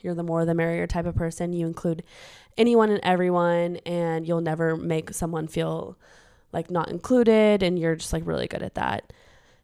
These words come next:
Um, the way you take care of yourself. So just, like, how you're, you have, like, such a can-do, can-do attitude. You know, you work out, you eat healthy, you're just motivated, and that's, like, something that a lot of people don't have. So it's,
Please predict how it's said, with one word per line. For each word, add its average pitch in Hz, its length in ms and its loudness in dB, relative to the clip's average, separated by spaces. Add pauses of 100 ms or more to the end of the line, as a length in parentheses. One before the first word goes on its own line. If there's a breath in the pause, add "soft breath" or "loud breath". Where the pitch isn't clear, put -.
(120 soft breath)
Um, 185 260 2
the 190 120 2
way 185 100 4
you 190 100 0
take - 200 0
care 175 180 -2
of 170 80 -4
yourself. 185 580 0 (140)
So 180 460 0
just, - 240 -10
like, 175 140 -4
how 170 400 0
you're, 180 240 -4
you 185 200 -4
have, 180 100 -2
like, 175 160 -8
such - 180 -8
a 175 60 -6
can-do, 165 480 -4 (220)
can-do 208 420 0
attitude. 170 880 -2
You 170 120 -8
know, 165 60 -8
you 160 200 -8
work 165 220 -4
out, 160 420 -2
you - 160 -16
eat - 180 -10
healthy, 160 720 -4 (400 soft breath)
you're 170 120 -6
just 160 140 -4
motivated, 180 760 4 (120)
and 165 460 -8 (180)
that's, - 220 -8
like, 170 160 -10
something 160 400 -8
that - 280 -6 (680 soft breath)
a - 60 -2
lot 175 140 2
of 165 40 -2
people 170 200 -4
don't 165 140 -4
have. 170 380 -6
So 170 220 0
it's, - 280 -6